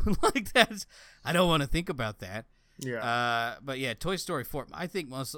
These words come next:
Speaker 1: like, strictly because that, that mo-, I grew up with those movies. Like, and then that shit happens, and it's just like, "Oh, fuck."
Speaker 2: Ugh, so sad.
Speaker 1: It was like my parents getting divorced again.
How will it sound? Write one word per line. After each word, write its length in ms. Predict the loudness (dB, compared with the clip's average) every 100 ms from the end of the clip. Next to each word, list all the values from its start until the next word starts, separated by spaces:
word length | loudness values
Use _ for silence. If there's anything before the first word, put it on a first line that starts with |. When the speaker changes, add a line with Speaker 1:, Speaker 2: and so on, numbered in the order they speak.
| -10
Speaker 1:
like, 200 | -10 -12
strictly 680 | -10 -8 -2 0 0 -2 -6
because 540 | -4 -4 -2 -4 -4 -12 -20 _ _ _ _ _ -16
that, 140 | -16 -6
that 180 | -4 -4
mo-, 120 | -8 -14 -4
I 140 | -2
grew 280 | -2 0 0
up 160 | 0 2
with 200 | 2 0
those 240 | -6 -6
movies. 480 | -8 -8 -8 -10 -14 -16 -8
Like, 320 | -4 -4 -6 -10
and 140 | -6
then 400 | -4 -4 -6 -8 -14 -6
that 180 | -4 -2
shit 200 | -2 -2
happens, 380 | -2 0 -2 -2
and 80 | -10
it's 100 | -10
just 160 | -14
like, 160 | -14 -16 _
"Oh, 600 | -16 -12 -10 -8 -10 -12 -16
fuck." 1080 | -20 -20 -16 -12 -10 -8 -10 -12 -8 -4 -4 -4 -8 -16
Speaker 2:
Ugh, 60 | -14
so 280 | -12 -10 -10
sad. 500 | -10 -12 -12 -16 -20 _ _ -20 -20 _ -16
Speaker 1:
It 40 |
was 140 | -10 0
like 80 | 0 2
my 60 |
parents 320 | -2 -2 -4 -8
getting 220 | -12 -10
divorced 480 | -10 -8 -8 -8 -10
again. 420 | -8 -6 -6